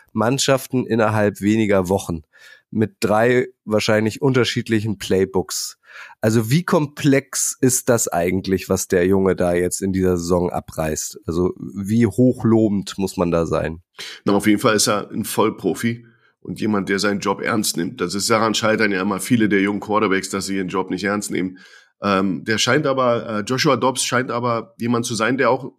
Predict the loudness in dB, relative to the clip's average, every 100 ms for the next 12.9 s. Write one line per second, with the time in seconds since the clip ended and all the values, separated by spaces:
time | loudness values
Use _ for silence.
0 | _ 0 2 4 6 6 4 2 0 0
1 | 0 0 -2 -6 -2 0 2 2 2 0
2 | -2 -2 -2 -2 -4 -4 _ _ _ _
3 | _ _ -4 0 2 2 0 0 0 0
4 | -2 -2 -2 0 -2 -2 -4 -4 -4 -2
5 | 0 0 0 -2 -4 -6 -4 -4 -4 -6
6 | -4 -4 -6 -10 -8 -8 -6 -8 -6 -4
7 | -4 -4 -4 -6 _ _ _ -4 -2 0
8 | 0 0 0 0 2 2 2 2 4 4
9 | 2 0 0 -2 0 -4 -4 -8 -6 -4
10 | -2 -4 0 0 2 -2 -2 -4 -4 -6
11 | -6 2 2 2 0 -2 -4 -2 -2 -2
12 | -4 -6 -2 0 2 2 2 0 -2